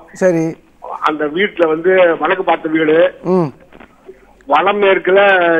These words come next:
Speaker 2: செப்டிக் டேங்க் இருக்குது, இருக்கலாமா? வடமேற்கு.
Speaker 1: ஆ, ஆக்சுவலா தென்மேற்குல இருக்கலாமா?
Speaker 2: வட-, வடமேற்கு.
Speaker 1: இல்ல, தென்மேற்குல இருக்கலாமா?
Speaker 2: தென்மேற்கு இருக்கக்கூடாது.
Speaker 1: ஆ, வடகிழக்குல இருக்கலாமா?
Speaker 2: இரு-, இருக்கக்கூடாது.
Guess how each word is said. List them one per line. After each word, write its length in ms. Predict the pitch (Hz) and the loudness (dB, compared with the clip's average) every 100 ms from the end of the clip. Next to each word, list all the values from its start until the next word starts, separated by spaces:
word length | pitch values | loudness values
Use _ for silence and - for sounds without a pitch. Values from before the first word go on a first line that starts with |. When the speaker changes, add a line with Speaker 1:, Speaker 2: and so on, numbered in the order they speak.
| 156 | -2
Speaker 2:
செப்டிக் 320 | 175 - 196 | -4 -2 0
டேங்க் 40 | |
இருக்குது, 480 | 170 160 156 151 151 151 | 0 0 0 0 -2 -2
இருக்கலாமா? 560 | 151 151 139 147 151 113 - | -2 -2 -2 -6 -6 -10 -6
வடமேற்கு. 600 | 147 156 147 143 - - _ - - | -2 -2 -2 -6 -12 -16 _ -20 -10
Speaker 1:
ஆ, 340 | 151 147 135 - | -8 -6 -6 -8
ஆக்சுவலா 300 | 151 160 220 | -10 -6 -6
தென்மேற்குல 640 | 202 214 226 254 254 226 226 | -4 -2 0 2 2 0 0
இருக்கலாமா? 560 | 190 190 202 170 165 175 - - - - - - - - - _ _ _ _ - | 0 0 -2 0 -2 -6 -12 -20 -20 -20 -20 -20 -20 -20 -20 _ _ _ _ -2
Speaker 2:
வட-, 320 | 143 190 - | -2 -2 -4
வடமேற்கு. 720 | 143 190 220 208 190 143 113 - | 0 0 2 0 0 -6 -8 -8
Speaker 1:
இல்ல, 140 | 190 | -4
தென்மேற்குல 540 | 180 220 254 269 226 226 | -2 0 2 2 2 2
இருக்கலாமா? 520 | 202 196 202 180 185 170 _ _ _ - _ _ - | 0 0 0 0 -4 -8 _ _ _ -20 _ _ 0
Speaker 2:
தென்மேற்கு 380 | 233 233 220 | 2 2 2
இருக்கக்கூடாது. 560 | 214 196 196 180 156 143 - - | 2 2 0 0 -2 -8 -14 -6
Speaker 1:
ஆ, 120 | 165 | -2
வடகிழக்குல 600 | 180 196 240 240 202 208 | 0 2 2 2 0 -4
இருக்கலாமா? 460 | 196 202 185 180 185 165 - _ _ _ _ _ - _ _ _ _ _ - | -2 -2 0 -2 -4 -8 -20 _ _ _ _ _ -20 _ _ _ _ _ -2
Speaker 2:
இரு-, 240 | 190 190 | -2 0
இருக்கக்கூடாது. 580 | 190 170 170 151 143 | -2 0 -2 -2 -6